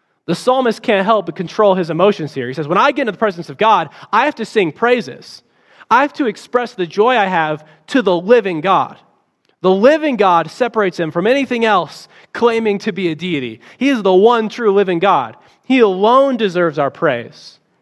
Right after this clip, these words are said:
Do you delight in worshiping God in his presence?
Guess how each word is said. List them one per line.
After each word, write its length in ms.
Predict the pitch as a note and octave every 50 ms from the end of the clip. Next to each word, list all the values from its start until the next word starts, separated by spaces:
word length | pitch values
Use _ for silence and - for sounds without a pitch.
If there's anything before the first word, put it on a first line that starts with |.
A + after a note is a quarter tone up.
| _ _ _ _ _ _ _ _ _ _ _
Do 100 | - G#3
you 260 | A3 G#3 A3 B3+ C#4
delight 520 | - A#3 A#3+ A#3 A3+ A3 G#3 F#3 E3 D3+ - - _ _ _ _ _ _ _ -
in 200 | A3 G#3 G3 F3
worshiping 640 | E3+ F#3 F#3+ G3+ G3 - G#3+ F#3 - F#3+ E3+ D#3+ D3
God 440 | C#3+ C3+ B2 A#2 G#2 - - - _ _ _ _ _ _ _ _ _
in 100 | - C3+
his 120 | C3 B2 -
presence? 640 | - A#2+ A2+ A2 A#2 A#2+ - _ _ - - -